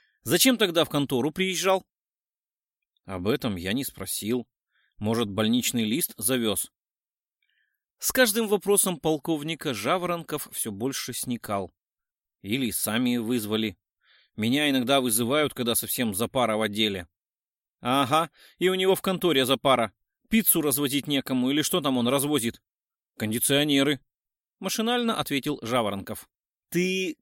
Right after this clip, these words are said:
как вообще-то на него вышел?» «У конторы стоял и ждал, вдруг объявится?» —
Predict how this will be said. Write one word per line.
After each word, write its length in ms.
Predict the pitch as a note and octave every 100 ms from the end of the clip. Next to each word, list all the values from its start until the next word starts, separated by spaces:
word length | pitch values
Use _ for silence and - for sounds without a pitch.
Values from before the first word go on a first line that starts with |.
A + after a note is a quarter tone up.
| -
как 320 | F3+ E3+ - -
вообще-то 600 | C#3+ C#3+ - E3+ - C#3+
на 100 | C#3+
него 280 | D3+ D3 D3
вышел?» 500 | B2 D3+ - G#2+ G2 _ _ _ _ _ _ _ _ -
«У 100 | C3
конторы 380 | D3+ C#3 G3+
стоял 340 | A3 G3+ F#3 E3+
и 140 | C#3+
ждал, 300 | B2+ A#2 D3
вдруг 300 | C3 D3 C#3
объявится?» — 640 | C3 A#2+ G3 C4 - A2